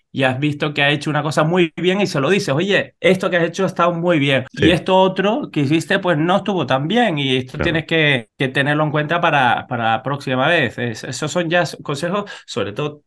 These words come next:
Speaker 1: tácticos, de regata. Se puede hablar con nosotros de, de, de muchas cosas y lo que siempre les, les decimos es que estamos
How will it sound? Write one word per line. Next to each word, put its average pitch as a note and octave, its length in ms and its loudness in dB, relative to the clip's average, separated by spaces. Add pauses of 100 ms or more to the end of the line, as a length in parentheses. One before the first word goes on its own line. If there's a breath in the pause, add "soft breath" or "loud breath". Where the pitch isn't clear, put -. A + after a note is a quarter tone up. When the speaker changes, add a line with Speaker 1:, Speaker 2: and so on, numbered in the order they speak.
(160)
Speaker 1:
tácticos, F#3+ 500 -6
de B2+ 120 0
regata. C#3+ 540 0 (380 loud breath)
Se D#3+ 180 -2
puede G3 200 4
hablar G3+ 360 4 (120)
con D#3 160 -2
nosotros F3 420 0
de, D3+ 360 2
de, B2+ 240 -4
de B2 180 -4
muchas E3 300 -4
cosas C#3 360 -4
y B2+ 80 0
lo B2 160 -4
que B2 160 -6
siempre C#3 480 -6
les, C#3 420 -4
les B2 280 -4
decimos D3+ 580 -4 (240)
es C3 280 -4
que C#3 120 -4
estamos C#3 680 -2